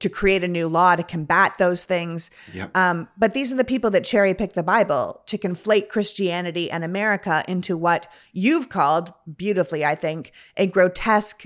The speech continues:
Speaker 1: Frankenstein of violent nationalism that they're actually trafficking in, and to kind of create this army of devoted disciples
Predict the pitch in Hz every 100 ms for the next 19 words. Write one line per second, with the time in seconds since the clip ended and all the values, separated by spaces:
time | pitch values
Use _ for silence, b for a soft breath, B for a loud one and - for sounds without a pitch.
0 | - - 190 180 196 180 170 - 147 147
1 | 143 143 - 180 156 170 165 165 151 170
2 | 151 156 - 190 202 208 233 247 254 B
3 | B B B 165 190 - 151 139 151 -
4 | 143 147 - - 165 - - - - -
5 | B B B 185 185 180 175 208 - 214
6 | 208 - 233 233 240 - 214 208 - -
7 | _ - 196 320 202 82 - - 202 185
8 | 165 190 160 180 202 202 175 175 180 240
9 | 240 123 87 226 -